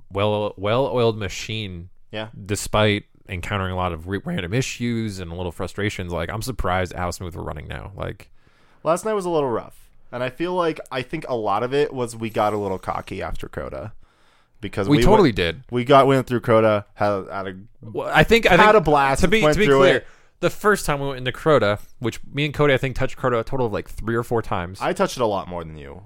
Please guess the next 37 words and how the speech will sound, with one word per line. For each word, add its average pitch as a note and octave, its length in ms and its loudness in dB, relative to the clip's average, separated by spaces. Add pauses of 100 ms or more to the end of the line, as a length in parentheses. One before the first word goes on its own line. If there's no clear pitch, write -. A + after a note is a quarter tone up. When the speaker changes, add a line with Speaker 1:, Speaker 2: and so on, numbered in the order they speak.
(140)
Speaker 2:
but F2 540 -6 (120)
Speaker 1:
On A#2 120 2
hard C#3 760 2
during A#2 300 0
our G#2+ 140 -2
group A2+ 260 -4
time, D#3 320 0
'cause A2+ 160 -4
I A2+ 60 2
think B2+ 180 -2
you B2+ 60 6
Speaker 2:
Oh, A2+ 100 6
Speaker 1:
have B2 160 4
Speaker 2:
and, B2+ 160 4
Speaker 1:
a B2+ 60 0
Speaker 2:
and B2+ 100 4
Speaker 1:
sep- C#3+ 220 6
Speaker 2:
hard E3 180 8
as E3 160 4
a B2+ 60 4
group, A2+ 360 2
like, G2+ 200 2
twice, F2 500 -6
because G2 420 -2
that G#2 140 2
was A2 160 4
when G#2 100 2
I G2 120 0
was F#2+ 160 -2
scumbag F2+ 420 -2
randoming D#2+ 400 -8
it - 80 -20
with - 140 -16
everyone. C2+ 520 -14 (160)
Speaker 1:
Yeah. G2 420 -2 (360)
Speaker 2:
Um, G2+ 220 4
Speaker 1:
And G#2 560 0